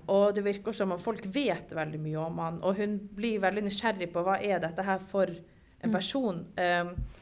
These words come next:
Speaker 1: og kommer da, eh, begynner å spørre rundt folk, og, og får liksom de første historiene hvor da kvinner forteller det at de har vært utsatt for han.
Speaker 2: Mm.
Speaker 1: Han har trakassert, voldtatt eller forsøkt, ja.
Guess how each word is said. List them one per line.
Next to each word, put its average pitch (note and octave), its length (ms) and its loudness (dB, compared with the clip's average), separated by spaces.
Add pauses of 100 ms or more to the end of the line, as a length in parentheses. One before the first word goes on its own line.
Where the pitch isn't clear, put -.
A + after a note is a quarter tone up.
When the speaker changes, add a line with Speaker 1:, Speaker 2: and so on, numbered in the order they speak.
(640)
Speaker 1:
og A3 140 0
kommer A#3 300 4
da, G3 420 6
eh, - 320 -4
begynner G#3+ 380 -2
å F3+ 100 2
spørre F#3 360 -2
rundt F#3+ 180 -4
folk, B3 360 -2
og, G3+ 540 0 (440)
og G3+ 60 -10
får A3 240 2
liksom F#3+ 240 -4
de F#3+ 80 -6
første F3 300 -6
historiene F#3+ 580 -4
hvor F3 200 0 (100)
da E3+ 280 0 (200)
kvinner F3+ 480 -2 (720)
forteller F#3+ 480 -2
det E3+ 160 2
at D#3+ 160 -6
de E3 120 -8
har D#3+ 100 -4
vært E3 180 -6
utsatt F3 400 -8
for D#3 180 -4
han. D3+ 200 -10 (240)
Speaker 2:
Mm. G3+ 220 0
Speaker 1:
Han F3 160 -2
har E3 220 2 (260)
trakassert, F#3+ 600 -2 (140)
voldtatt E3+ 460 -8
eller E3 260 -6 (320)
forsøkt, - 420 -14
ja. F3+ 140 -6